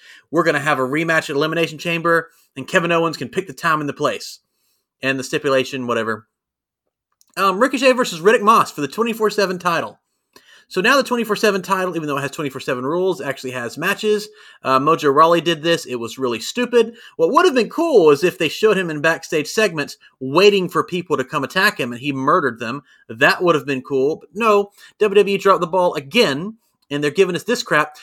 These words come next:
So Ricochet, the Thursday before, three days before, four days, excuse me, four days before, lost to Brock Lesnar in admittedly a squash, but they,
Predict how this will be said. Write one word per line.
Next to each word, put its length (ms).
So 140
Ricochet, 600
the 140
Thursday 720
before, 640
three 760
days 800
before, 580
four 160
days, 220
excuse 280
me, 180
four 180
days 220
before, 540
lost 360
to 80
Brock 340
Lesnar 440
in 120
admittedly 440
a 40
squash, 520
but 100
they, 100